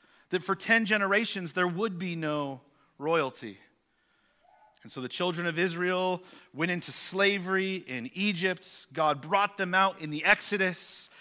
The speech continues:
They had the greatest leader of history, Moses, but he was not their king. He was just their spiritual and religious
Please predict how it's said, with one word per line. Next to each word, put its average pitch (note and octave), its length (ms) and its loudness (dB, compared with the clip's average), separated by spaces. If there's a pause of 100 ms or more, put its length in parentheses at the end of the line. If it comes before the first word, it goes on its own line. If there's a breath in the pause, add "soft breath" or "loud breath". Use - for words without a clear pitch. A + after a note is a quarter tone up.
(180 loud breath)
They F3 120 4
had F#3 180 6
the F#3+ 60 -2
greatest F#3+ 640 2
leader G3+ 560 4
of F3+ 180 4
history, F#3+ 460 0
Moses, F#3+ 960 2 (320 soft breath)
but D3+ 120 -4
he D3+ 80 -4
was E3 180 -4
not G#3 220 4
their G3+ 120 0
king. G3 460 -2
He D#3+ 120 -4
was E3+ 140 -6
just - 180 -8
their F3+ 120 -2
spiritual G3+ 760 0 (360 loud breath)
and E3+ 160 -2
religious F#3 720 0